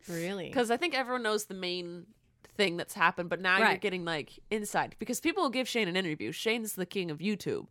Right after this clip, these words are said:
Speaker 1: Yeah.
Speaker 2: So people will be like, "Yeah, okay, I'll tell you my side," which is most people, they'd be like, "I'm not talking to you." But
Speaker 1: Yeah.
Speaker 2: Shane has the ability to get people to open up.
Speaker 1: That's nice.
Speaker 2: And, uh, so I think it's, I'm
Speaker 1: So
Speaker 2: excited
Speaker 1: I
Speaker 2: to see
Speaker 1: should
Speaker 2: the
Speaker 1: watch
Speaker 2: end.
Speaker 1: it then.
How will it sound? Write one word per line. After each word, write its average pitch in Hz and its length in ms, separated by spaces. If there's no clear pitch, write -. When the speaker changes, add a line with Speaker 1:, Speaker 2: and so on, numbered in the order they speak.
Speaker 1:
Yeah. 175 220
Speaker 2:
So 214 120
people 247 280
will 202 100
be 180 120
like, 165 260
"Yeah, 330 340
okay, 226 240
I'll 196 100
tell 208 140
you 156 100
my 147 120
side," - 380
which - 300
is 196 160
most 220 260
people, 196 240
they'd 185 120
be 180 60
like, 170 100
"I'm 247 60
not 302 100
talking 190 240
to 180 60
you." 185 220
But 208 160
Speaker 1:
Yeah. 180 100
Speaker 2:
Shane 277 220
has 240 140
the 214 100
ability 185 340
to 160 80
get 170 160
people 165 240
to 147 100
open 151 280
up. - 260
Speaker 1:
That's 175 260
nice. 196 520
Speaker 2:
And, 160 280
uh, 147 340
so 185 260
I 160 100
think 190 220
it's, - 420
I'm 247 180
Speaker 1:
So 339 60
Speaker 2:
excited 233 300
Speaker 1:
I 214 60
Speaker 2:
to 208 80
see 233 80
Speaker 1:
should 233 80
Speaker 2:
the 202 40
Speaker 1:
watch 175 120
Speaker 2:
end. 143 140
Speaker 1:
it - 120
then. 160 240